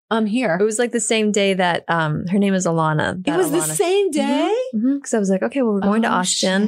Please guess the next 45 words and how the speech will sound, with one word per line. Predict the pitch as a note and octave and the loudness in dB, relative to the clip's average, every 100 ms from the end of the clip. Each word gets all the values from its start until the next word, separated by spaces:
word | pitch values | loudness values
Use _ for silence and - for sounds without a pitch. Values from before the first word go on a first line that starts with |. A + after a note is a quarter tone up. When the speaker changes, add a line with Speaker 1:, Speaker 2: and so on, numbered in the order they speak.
| F3 | -2
Speaker 1:
shit. | F3 - _ | -6 -14 _
Speaker 2:
What | G3+ F#3+ | -2 -2
could | B3+ | 0
I | A#3 | -2
do?" | G#3+ G#3+ | 0 0
'Cause | G#3 A3 | 0 -4
I | |
thought | G#3+ G#3 | -2 -2
about, | G#3 G3+ F3+ - | 0 0 0 0
well, | E3+ | 0
I | E3+ | -2
could | F3+ | -2
teach | - F#3 G#3+ | -2 0 0
at | |
a | A3 | -2
studio. | - G3+ G3+ G3 F#3+ F#3 F#3 F#3+ | -2 -2 0 2 2 2 0 0
And | G#3 | 0
I | |
was | G#3 G#3+ | 0 0
like, | A3 | -4
"Oh, | E4 | -2
maybe | F4+ D#4+ E4+ | 0 0 0
I'll | |
just | E4+ D4 - | 0 -2 0
go | C4 | -2
see | B3+ - C3 | -2 -2 0
Amy." | A#3 D4+ A#3 D3+ D3 _ - - | 0 0 0 0 -4 _ -20 -6
Speaker 1:
Yes. | F#3+ G#3 C4 C4+ - - - - | -2 0 0 -4 -8 -14 -10 -4
Well, | A#3+ | -2
so | - B3 | 0 0
had, | A#3 A#3 G#3 - G3 | 0 0 -2 -6 -6
when | A3 A#3 | 0 0
she | A#3 B3+ | 0 -2
said | - A3+ | -2 0
that | A3+ G#3+ | 0 -2
to | F3+ | -2
you, | F#3 | 0
were | F3+ | 0
you | F3+ F3+ | 2 2
like, | F#3 - | 0 0
"She's | - F#3+ E3+ | -2 0 0
right. | D#3+ E3+ F3+ G3+ - _ _ | 0 2 0 -2 -8 _ _
I'm | F3 | -2
Speaker 2:
Yeah. | A3+ D#4 | 0 0
Speaker 1:
not | F#3+ F3+ - | 0 -2 -4